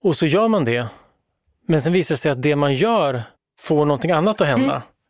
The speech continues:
Speaker 1: Det var, det var, det var komplicerat för att lösa en dag, men
Speaker 2: Mm.
Speaker 1: nästa dag så är det en ny, då är en ny
Speaker 2: Ja, men då
Speaker 1: komplicerad uppgift varje dag.
Speaker 2: Det vi ser typ så här temperaturhöjningar i storstäder, alltså så. Det, det tänkte man inte på. Eller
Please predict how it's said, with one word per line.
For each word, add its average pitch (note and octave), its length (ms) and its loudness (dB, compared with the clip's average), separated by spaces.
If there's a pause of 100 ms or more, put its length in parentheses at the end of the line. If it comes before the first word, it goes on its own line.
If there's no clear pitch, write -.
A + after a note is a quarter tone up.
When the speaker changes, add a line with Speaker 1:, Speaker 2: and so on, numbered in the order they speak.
(300)
Speaker 1:
Det F3+ 60 2
var, F3 180 2
det F#3 100 -2
var, F3+ 120 0
det F#3+ 120 0
var F#3+ 80 2
komplicerat F#3+ 460 -2
för F#3 80 0
att - 20 0
lösa D3+ 180 -2
en C#3 120 -2
dag, C3 120 -2
men D3 80 2
Speaker 2:
Mm. E3 60 2
Speaker 1:
nästa - 180 -2
dag C#3+ 180 2
så - 120 -2
är C#3+ 60 2
det C#3+ 120 0
en E3 180 0
ny, G3 160 0
då F3+ 160 -2
är F#3+ 60 2
en F#3+ 60 0
ny G#3 60 2
Speaker 2:
Ja, A3 60 0
men A#3 60 -2
då A#3+ 40 2
Speaker 1:
komplicerad A#3 360 0
uppgift D#3+ 220 -4
varje E3 160 0
dag. C3+ 280 -2
Speaker 2:
Det G3 120 -2
vi G3+ 120 0
ser F#3 240 -2
typ D3+ 240 -4
så - 100 -12
här - 80 -6
temperaturhöjningar D3+ 1900 -2
i C#3 60 -6
storstäder, D3+ 1300 -4 (140)
alltså D3 280 -4
så. - 240 -4 (160)
Det, F#3 400 -2
det B2+ 120 -6
tänkte F3 360 -4
man D3+ 140 -2
inte D3+ 260 -6
på. - 80 -4
Eller D#3+ 260 0